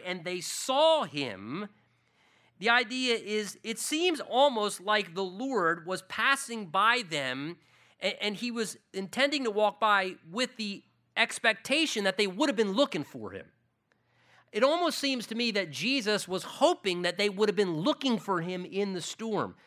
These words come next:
The idea being, best case scenario, that after the prior storm they had gone through and everything they saw about Jesus afar,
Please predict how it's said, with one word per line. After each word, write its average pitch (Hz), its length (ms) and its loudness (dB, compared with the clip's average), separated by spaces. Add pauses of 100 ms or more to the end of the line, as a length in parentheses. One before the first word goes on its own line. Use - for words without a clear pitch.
(240)
The 196 140 4
idea 262 420 4
being, 170 340 0
best 240 320 2
case 220 220 -4
scenario, 196 840 0 (360)
that 214 100 0
after 208 280 2
the 185 120 -6
prior 320 540 2
storm 170 440 -2
they 147 140 -2
had 143 160 -4
gone 139 260 -2
through 180 180 -8
and 175 80 -2
everything 277 540 -2
they 185 140 -6
saw 190 280 0
about 165 240 2
Jesus 170 300 -8
afar, 165 460 2